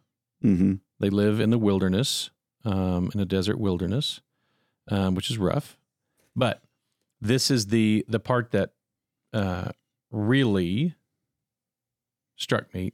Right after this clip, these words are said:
Speaker 2: is that they are from the tribe of Judah.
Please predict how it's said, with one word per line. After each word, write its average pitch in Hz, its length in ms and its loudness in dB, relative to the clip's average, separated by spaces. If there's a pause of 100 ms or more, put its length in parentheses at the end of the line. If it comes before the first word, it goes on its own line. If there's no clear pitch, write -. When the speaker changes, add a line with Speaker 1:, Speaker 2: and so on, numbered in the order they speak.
(140)
Speaker 2:
is 104 200 0
that 95 200 0 (240)
they 110 440 0
are 98 440 0 (200)
from 101 260 0
the 101 100 0
tribe 98 440 -2
of 92 200 -4
Judah. 101 400 -4